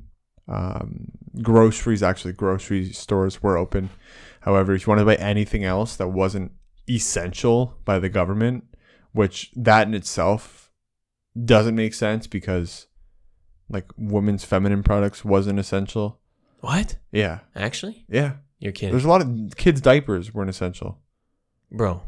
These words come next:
Speaker 1: Th-, I mean, I say weren't essential, but they were blo-, you can buy them online, right? Obviously.
Speaker 2: Yeah, but they
Speaker 1: You
Speaker 2: were
Speaker 1: can't,
Speaker 2: blocked in
Speaker 1: yeah,
Speaker 2: stores?
Speaker 1: you can't go to, yeah, you couldn't go
Speaker 2: Yeah,
Speaker 1: into the
Speaker 2: see,
Speaker 1: store
Speaker 2: that's,
Speaker 1: and buy them.
Speaker 2: that's,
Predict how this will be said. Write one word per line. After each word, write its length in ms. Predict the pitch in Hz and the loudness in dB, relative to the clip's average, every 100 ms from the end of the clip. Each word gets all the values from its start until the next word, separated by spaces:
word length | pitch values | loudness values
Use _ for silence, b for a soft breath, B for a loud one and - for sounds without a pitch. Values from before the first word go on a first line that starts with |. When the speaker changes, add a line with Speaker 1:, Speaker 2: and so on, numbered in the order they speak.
| - - 135 | -14 -8 -8
Speaker 1:
Th-, 180 | 127 | -4
I 140 | 147 147 | -4 -4
mean, 160 | 135 | -4
I 140 | 131 143 | 0 0
say 240 | 139 185 | 6 6
weren't 340 | 147 120 131 127 | 6 6 6 4
essential, 380 | - 117 123 | 2 2 2
but 160 | 131 117 | 0 2
they 80 | 113 | 4
were 100 | 107 | 4
blo-, 220 | 110 110 | 4 2
you 120 | 127 | 2
can 120 | 123 | 0
buy 180 | 123 139 | 6 6
them 140 | 123 101 | 6 2
online, 500 | 98 104 73 87 92 | 2 0 0 -8 -6
right? 260 | 95 95 - | -6 -6 -6
Obviously. 320 | 98 92 151 | -6 0 2
Speaker 2:
Yeah, 60 | 113 | 4
but 140 | 104 | 4
they 60 | 104 | 2
Speaker 1:
You 60 | |
Speaker 2:
were 60 | 98 | 0
Speaker 1:
can't, 100 | 110 | 2
Speaker 2:
blocked 280 | 104 107 107 | 2 2 0
in 80 | 117 | 0
Speaker 1:
yeah, 100 | 92 | 0
Speaker 2:
stores? 160 | 104 | 0
Speaker 1:
you 40 | 160 | 0
can't 140 | 107 | 0
go 160 | 107 98 | 0 -2
to, 160 | 95 - | -2 -6
yeah, 200 | 101 71 | -8 -8
you 120 | 90 | -6
couldn't 180 | 113 104 | -6 -2
go 120 | 104 | 0
Speaker 2:
Yeah, 60 | 98 | 0
Speaker 1:
into 120 | 95 | 0
the 60 | 87 | 0
Speaker 2:
see, 80 | |
Speaker 1:
store 120 | 101 98 | 0 0
Speaker 2:
that's, 140 | 92 | 0
Speaker 1:
and 60 | 90 | -2
buy 40 | |
them. 80 | 101 | -2
Speaker 2:
that's, 340 | 98 - - | -2 -8 -10